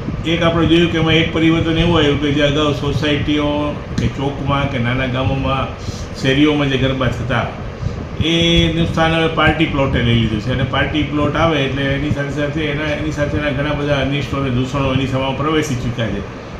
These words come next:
સમાજ પણ જાગૃત છે, પણ આમ છતાં એની સાથે અનિવાર્યપણે ઘણી બધી વાતો આવે છે. હવે એમાં એક વધારાનું પરિમાણ ઉમેરાયું છે અને એ છે અલગ અલગ જ્ઞાતિઓ પોતાની જ્ઞાતિના સદસ્યોને જ એમાં પ્રવેશ મળે મર્યાદિત, એવી રીતે ગરબાઓ કરતા થયા છે.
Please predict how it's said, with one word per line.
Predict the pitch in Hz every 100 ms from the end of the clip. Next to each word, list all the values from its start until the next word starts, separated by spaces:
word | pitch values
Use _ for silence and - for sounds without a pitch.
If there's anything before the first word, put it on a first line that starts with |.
| -
સમાજ | 156 202 196
પણ | 170
જાગૃત | 131 139 156 151
છે, | 147 135
પણ | - 139
આમ | 143 156
છતાં | - 165 175 165 156 - - - - 147
એની | 160
સાથે | 151 160
અનિવાર્યપણે | 160 151 165 165 160 156 156
ઘણી | 131 147
બધી | 143 139
વાતો | 127 123 123
આવે | 117 113
છે. | - - - - -
હવે | 123 156
એમાં | 170 175
એક | 175 160
વધારાનું | 151 170 170 170 160
પરિમાણ | 156 160 165
ઉમેરાયું | 151 147 147 131 127
છે | 117 151
અને | 143 139
એ | 147
છે | 151 156 147 143 - - - -
અલગ | 139 160
અલગ | 160 170 151
જ્ઞાતિઓ | 156 156 165 170
પોતાની | 156 156 - 175 170
જ્ઞાતિના | 151 156 165 180 180 180 170
સદસ્યોને | 160 160 175 165 175 180 196
જ |
એમાં | 170 165 156
પ્રવેશ | 156 156 147 151
મળે | 151 143
મર્યાદિત, | 127 135 151 151 139 127
એવી | 143 156
રીતે | 143 151 143 135
ગરબાઓ | 139 135 139 135
કરતા | 120 127 131
થયા | 117 127 113
છે. | 95